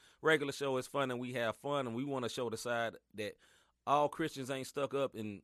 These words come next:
wound up. We have fun. We enjoy life. But we also wanna learn of God, and that's, you know, that's why we doing this. And for people that may not know how to read the Bible and understand the Bible, or with these covid times can't get to church.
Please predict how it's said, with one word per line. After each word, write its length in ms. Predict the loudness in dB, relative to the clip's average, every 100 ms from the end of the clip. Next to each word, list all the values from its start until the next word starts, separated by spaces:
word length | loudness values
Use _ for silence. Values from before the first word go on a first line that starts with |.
| -8
wound 460 | 0 2 2 0
up. 160 | -2 -4 -4
We 180 | -6
have 260 | -2 -2 -4 -4
fun. 360 | -2 2 0 -2
We 200 | -4 -4
enjoy 360 | -4 -2 0
life. 360 | 2 2 2 -2 _ _ _ _ _
But 240 | 4 4 4
we 140 | 2
also 240 | 4 4 0
wanna 260 | -2 0
learn 540 | 2 4 6 4 2 -2
of 240 | -4 -4
God, 340 | -6 -6 -6 -8
and 100 | -6
that's, 140 | -4 -6
you 100 | -6
know, 120 | -2
that's 160 | -2 -2
why 140 | -2
we 120 | -2 -2
doing 320 | -2 -2 -2
this. 260 | -2 -4 -6
And 240 | -2 0 0
for 160 | -2
people 280 | -4 -4 -2
that 120 | -2
may 200 | 0 0
not 240 | 0 -2 -2 _ _ _ _ _ _ _ _ _ _ _ _
know 220 | 0 2
how 220 | 4 6 4
to 60 |
read 260 | 4 -2 -4
the 60 |
Bible 340 | -4 -2 0 0
and 80 | 2
understand 460 | 0 0 -2 -4 -4
the 40 |
Bible, 340 | -2 2 2 0
or 280 | 2 4 4
with 200 | 2 -4
these 220 | -4 -6
covid 400 | 0 2 2 -2
times 320 | -2 -2 -2
can't 240 | -2 -4 -4
get 160 | -8
to 80 | -14
church. 400 | -6 -4 -4 -8